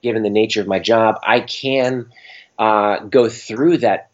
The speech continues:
process of meditation and expanding consciousness and ri-, specifically writing, less so painting. But I will cr-, I will create concepts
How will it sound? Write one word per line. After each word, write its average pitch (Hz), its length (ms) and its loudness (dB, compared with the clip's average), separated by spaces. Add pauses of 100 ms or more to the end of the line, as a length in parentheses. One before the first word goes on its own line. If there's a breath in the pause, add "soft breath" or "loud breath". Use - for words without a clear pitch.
process 131 580 0
of 95 120 -6
meditation 107 720 -2
and 92 120 -6
expanding 123 720 0
consciousness 113 880 -2
and 101 480 0 (540 loud breath)
ri-, 117 280 4
specifically 165 520 2
writing, 98 420 0
less 117 260 0
so 120 220 2
painting. 110 640 -8 (400 loud breath)
But 117 100 2
I 127 80 6
will 147 120 2
cr-, - 400 -8
I 135 80 4
will 160 100 2
create 143 720 -4
concepts - 920 0